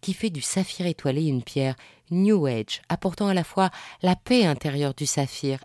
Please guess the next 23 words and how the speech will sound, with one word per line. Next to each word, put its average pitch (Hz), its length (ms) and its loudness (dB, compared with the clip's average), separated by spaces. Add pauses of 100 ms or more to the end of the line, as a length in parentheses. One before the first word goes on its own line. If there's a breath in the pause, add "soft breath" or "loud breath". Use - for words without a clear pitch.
et 190 60 2
la 156 120 2
puissance - 840 -8 (180)
du 123 140 -8
rutile. 98 540 -6 (540 loud breath)
On 175 100 4
l'appelle 120 580 0 (160)
la 147 160 0
pierre 113 400 -2
du 107 80 -10
voyageur. 98 680 -4 (440 loud breath)
Considérée 143 460 -2
comme 120 180 -4
un 104 80 -4
talisman, 120 840 -4
elle 147 140 2
est 160 80 0
dédiée 143 460 -4 (160)
aux 143 80 2
chamans 117 560 -2 (340)
et 143 80 2
aux 123 160 2
druides. 123 480 -4